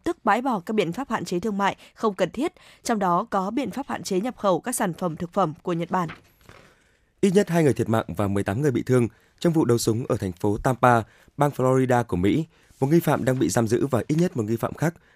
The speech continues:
Speaker 2: đang bị truy lùng. Cảnh sát cho hay, cuộc ẩu đả giữa hai nhóm đã trở thành thảm họa đẫm máu trong lễ hội Halloween khi hai bên nổ súng vào nhau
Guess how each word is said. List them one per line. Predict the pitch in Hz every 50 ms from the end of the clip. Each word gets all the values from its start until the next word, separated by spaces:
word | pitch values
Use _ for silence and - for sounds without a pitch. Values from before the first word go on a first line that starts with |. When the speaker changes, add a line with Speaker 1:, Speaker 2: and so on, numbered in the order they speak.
| _ -
Speaker 2:
đang | 151 151 139
bị | 135 -
truy | - 131 120
lùng. | 117 110 98 85 - _ _ _ _ _ _ -
Cảnh | - 123
sát | 92 - 165 165
cho | - 151 135
hay, | 135 127 117 104 _ _ _ _
cuộc | - 131 123
ẩu | 123 113
đả | 107 113 92 80 82
giữa | - -
hai | 139 143 135
nhóm | 123 117 107 110 127
đã | 147 -
trở | - 123
thành | - 104 98 85
thảm | - 107 82
họa | 87 101 -
đẫm | - 110 110 123
máu | 117 110 104 104 135 147 - - - _
trong | - - 147 139
lễ | 139 131
hội | 151 151 151 - 104 117
Halloween | 127 123 117 123 127 120 110 104 - _ _ _ _ _
khi | - 175
hai | 165 170 160
bên | 147 156 151 147
nổ | 135 104 87
súng | - - 107 104 113 135
vào | - 151 110
nhau | 95 117 117 117 110